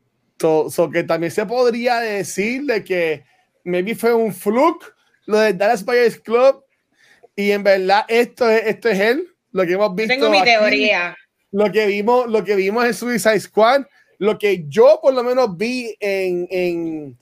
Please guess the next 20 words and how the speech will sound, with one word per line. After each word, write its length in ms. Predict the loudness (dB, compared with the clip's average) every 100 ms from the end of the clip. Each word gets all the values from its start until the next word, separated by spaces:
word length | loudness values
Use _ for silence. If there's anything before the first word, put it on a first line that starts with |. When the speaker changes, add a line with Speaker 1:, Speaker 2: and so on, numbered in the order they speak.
| _ _ _ -4
Speaker 1:
en, 320 | -2 0 -2
en 220 | -2 -2
Gucci, 440 | 2 0 0 -4 -4
que 120 | -2
para 160 | 0 0
mí 60 | -2
eso 100 | -2
fue 100 | -4
una 300 | -4 -6 -4
basura 600 | -2 -2 -4 -4 0 0
también, 500 | 0 -6 -4 -4 -2
lo 140 | -4
que 120 | -2 -4
hice 160 | -2
en, 260 | -4 -4 -4
en, 300 | -2 -2 -4
en, 200 | -4 -4
en 160 | -4 -4
Gucci. 420 | 0 2 2 0
Speaker 2:
Ah. 120 | -2